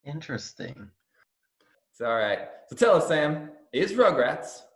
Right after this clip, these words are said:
Speaker 2: all that in a bag of chips?
Speaker 1: Yes. It, it is for me. And I do, it's hard for me to judge without my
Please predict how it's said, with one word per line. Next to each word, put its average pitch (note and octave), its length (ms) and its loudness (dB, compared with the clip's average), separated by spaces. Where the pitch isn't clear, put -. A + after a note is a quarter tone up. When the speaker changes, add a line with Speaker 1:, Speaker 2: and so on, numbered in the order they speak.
Speaker 2:
all D3 220 2
that D#3 220 0
in E3+ 80 -2
a D#3+ 40 -2
bag D#3+ 200 4
of F#3 80 -4
chips? - 420 -6
Speaker 1:
Yes. - 580 -2
It, G3 120 0
it A3 280 0
is C3+ 180 2
for A2 140 -2
me. E2 300 -6
And C#3+ 400 0
I D3+ 140 4
do, D3+ 360 -4
it's E3+ 140 -4
hard F#3+ 260 2
for F3 100 -2
me D#3 120 2
to C3 80 -2
judge A#2 480 2
without A#2+ 480 0
my G#2 520 -2